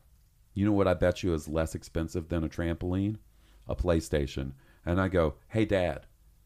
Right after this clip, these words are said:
since she's getting a trampoline for her birthday, can I get a PlayStation for her, my birthday?" And he goes, "How much are they?" And this was, I know the year this was, this was nineteen ninety-eight,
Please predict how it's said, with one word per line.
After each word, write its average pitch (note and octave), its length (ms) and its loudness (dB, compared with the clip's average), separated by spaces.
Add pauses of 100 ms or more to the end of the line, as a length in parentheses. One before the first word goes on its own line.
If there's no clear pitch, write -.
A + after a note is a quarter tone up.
(800)
since - 280 -4
she's C3+ 220 -4
getting C#3 220 0
a - 20 -6
trampoline G2 560 2
for G#2 140 0
her F#2 80 2
birthday, G2 400 2
can E2+ 160 -4
I D#2+ 100 0
get G#2 160 2
a - 60 -2
PlayStation F2+ 680 0
for F#2+ 160 0
her, F#2 220 0
my F#2+ 200 0
birthday?" G2 520 2 (400)
And E2 120 -2
he F2+ 100 0
goes, E2 320 0
"How F#2+ 160 0
much F#2 240 2
are D#2+ 180 6
they?" C2 200 -2 (280)
And G2 100 0
this D#3 160 0
was, F#3+ 220 -2
I A#2 120 6
know A#2 280 8
the B2+ 120 2
year G#2+ 220 6
this G2+ 220 0
was, G2 200 4
this G2+ 160 0
was D#2 120 -8
nineteen E2+ 420 -2
ninety-eight, D#2 760 -4